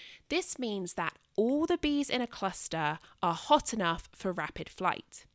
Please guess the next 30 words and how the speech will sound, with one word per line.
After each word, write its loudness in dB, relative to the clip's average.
We 2
know 6
already 2
that -6
the -4
bees -2
at -8
the -4
centre 2
of -6
the -2
swarm 0
cluster -4
maintain -2
flight-ready -4
temperatures, -4
and 0
with 0
the 0
rapid 0
build-up -2
of -8
warmth -2
in -6
the -2
outer 0
layer -2
of -12
the -8
swarm, -6